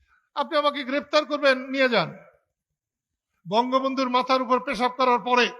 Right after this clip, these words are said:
আর পরশুদিন লতিফ সিদ্দিকীর গালে গালে জুতা মারো, দুই তা-, দুই, দুই গালে জুতা মারো, তালে তালে। এরপরে আমার আর কিছু করতে পারবেন না।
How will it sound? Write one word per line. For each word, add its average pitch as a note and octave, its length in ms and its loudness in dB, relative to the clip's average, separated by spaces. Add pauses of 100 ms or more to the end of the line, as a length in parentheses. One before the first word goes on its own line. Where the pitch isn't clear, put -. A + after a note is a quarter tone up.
(640)
আর G3 140 -2
পরশুদিন B3+ 480 0
লতিফ A#3+ 280 0
সিদ্দিকীর A#3 380 -6
গালে A#3+ 280 6
গালে A#3+ 260 0
জুতা A3+ 260 -4
মারো, A#3 220 2
দুই A#3 180 -4
তা-, B3 160 -4
দুই, A#3 220 -10 (200)
দুই A3+ 220 -8
গালে A#3 220 0
জুতা A3+ 260 -4
মারো, A3+ 180 -4
তালে B3+ 260 0
তালে। A#3 300 -8 (760)
এরপরে D#4 880 2
আমার G#3+ 360 2
আর A3+ 100 -2
কিছু F#3 260 -10
করতে G#3+ 400 -8
পারবেন - 240 -20 (100)
না। - 80 -20